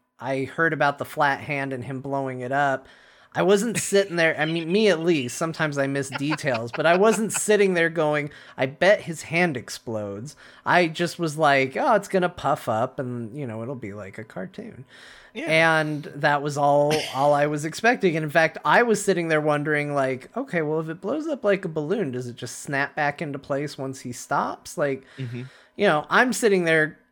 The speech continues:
Speaker 1: going another step ahead with cartoon logic, and then all of a sudden real world <laughs> physics come in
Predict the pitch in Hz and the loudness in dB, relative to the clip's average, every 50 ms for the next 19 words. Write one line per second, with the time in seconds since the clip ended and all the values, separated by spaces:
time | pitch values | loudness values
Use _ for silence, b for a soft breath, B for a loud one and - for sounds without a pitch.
0 | _ _ - 185 170 165 160 151 147 143 147 151 151 156 151 - - - 160 139 | _ _ 2 2 4 4 2 0 0 0 2 2 2 2 0 -4 -2 0 0 0
1 | - - 135 - 151 147 143 143 143 131 - - - 156 143 123 - - 190 202 | 2 0 -2 0 0 0 0 0 -2 -8 -8 -6 -4 -4 -4 -2 -2 0 0 0
2 | 202 196 170 139 135 135 120 117 135 131 123 - - - 147 143 143 147 147 147 | 2 2 0 0 0 -2 -2 -4 -6 -6 -8 -8 -8 -6 -6 -4 -2 0 2 4
3 | 151 143 143 160 - - 151 143 147 135 131 147 170 165 151 151 160 156 139 - | 4 4 2 0 -2 -2 -2 -2 -2 -2 0 0 0 2 2 0 0 -2 -2 -2
4 | - 180 185 185 185 170 - - - - - 202 156 131 135 139 | -2 -2 0 0 -2 -4 -4 -6 -6 -2 0 0 0 0 -2 -6